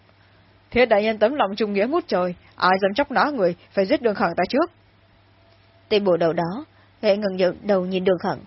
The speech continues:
Speaker 2: rồi vội vàng quay sang hỏi đồng bọn bên cạnh.
Speaker 1: "Lệnh chóc nã của bên trên,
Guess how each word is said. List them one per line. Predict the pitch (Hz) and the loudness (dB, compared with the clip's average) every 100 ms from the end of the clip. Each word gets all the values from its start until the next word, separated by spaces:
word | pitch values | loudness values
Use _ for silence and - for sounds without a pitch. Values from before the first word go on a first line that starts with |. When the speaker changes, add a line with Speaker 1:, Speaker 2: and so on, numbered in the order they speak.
| _ _ | _ _
Speaker 2:
rồi | - 202 | -2 2
vội | 190 | 2
vàng | 185 175 | 0 -2
quay | 196 | -2
sang | 190 185 | -2 -4
hỏi | 196 156 | -2 0
đồng | 185 175 | 0 0
bọn | 160 | 0
bên | 208 220 | -2 -4
cạnh. | 147 - _ _ _ _ _ _ _ _ _ | -8 -8 _ _ _ _ _ _ _ _ _
Speaker 1:
"Lệnh | 170 185 185 | 2 2 2
chóc | 220 214 | -2 2
nã | 175 185 | 0 2
của | 185 | 0
bên | 185 180 | -2 -2
trên, | 190 175 | 0 0